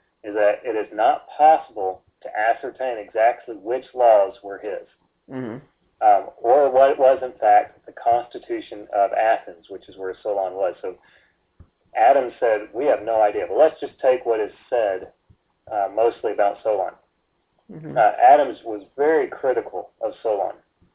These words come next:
Speaker 1: <clears throat> One of the things he said was, "At the same time, there were ten thousand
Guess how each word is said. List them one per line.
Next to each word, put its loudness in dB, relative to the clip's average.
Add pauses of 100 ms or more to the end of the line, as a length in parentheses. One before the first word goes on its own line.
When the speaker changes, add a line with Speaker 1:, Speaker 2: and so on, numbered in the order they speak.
(300)
Speaker 1:
<clears throat> -4
One 2
of 0
the -18
things -6
he -8 (100)
said 2
was, -4 (840)
"At 2
the -8 (100)
same -2
time, -2
there -2
were -8 (100)
ten -8
thousand 0